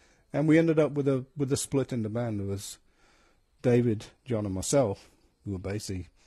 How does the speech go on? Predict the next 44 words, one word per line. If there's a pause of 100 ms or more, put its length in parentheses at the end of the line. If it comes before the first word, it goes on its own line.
(200)
like
a
drink. (760)
And
we
had (720)
Tommy, (140)
who
was (100)
on
this (960)
downward
slope
to, (240)
to
his
end,
you
know,
and (120)
Glenn (640)
on
the
other
side.
And
it
stopped
being
fun. (880)
And
we
looked
at
each
other
one
day.
We'd
done
a
gig
in
Liverpool.